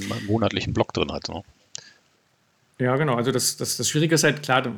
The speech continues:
Speaker 2: was schwierig, äh, man muss es mal angehen, äh, einmal das Konto so aufzusetzen, ähm, sollte idealerweise ein, ein kostenloses Konto, kann man bei, bei Online-Banken, ähm, einrichten. Also wir selbst haben das beispielsweise bei der D K B in Berlin.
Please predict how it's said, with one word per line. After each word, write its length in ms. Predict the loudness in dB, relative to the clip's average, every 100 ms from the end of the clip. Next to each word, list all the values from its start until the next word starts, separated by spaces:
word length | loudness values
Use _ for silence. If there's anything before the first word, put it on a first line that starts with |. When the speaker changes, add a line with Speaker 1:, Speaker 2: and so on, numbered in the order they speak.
| -10
Speaker 2:
was 200 | -6 -6
schwierig, 500 | -6 -6 -6 -6 -8
äh, 120 | -8
man 160 | -6 -4
muss 100 | -4
es 140 | -6
mal 140 | -8 -4
angehen, 520 | -2 -2 -4 -4 -4
äh, 40 |
einmal 520 | -6 -8 -6 -4 -2 -2
das 220 | -4 -4
Konto 420 | -4 -4 -2 -4 -4
so 160 | -4
aufzusetzen, 920 | -2 -4 -4 -4 -2 -2 -2 -2 -4 -8 -20 -20 _ -10
ähm, 320 | -4 -2 -2
sollte 320 | 0 0 2
idealerweise 800 | -2 0 0 -2 -2 0 0 0
ein, 260 | -2 -2 -6
ein 40 |
kostenloses 560 | -6 -8 -6 -6 -6 -4
Konto, 280 | -4 -2 -2
kann 140 | -4 -8
man 200 | -8 -8
bei, 200 | -8 -10
bei 180 | -10
Online-Banken, 760 | -6 -4 -4 -4 -6 -6 -8 -8 -8
ähm, 300 | -8 -8 -8
einrichten. 560 | -8 -8 -10 -8 -8 -6
Also 220 | -8 -10
wir 80 | -10
selbst 260 | -10 -8
haben 100 | -10
das 120 | -10
beispielsweise 540 | -12 -14 -14 -10 -10 -8
bei 60 |
der 100 | -10
D 100 | -10
K 160 | -10 -10
B 240 | -8 -6
in 140 | -6 -8
Berlin. 380 | -6 -4 -4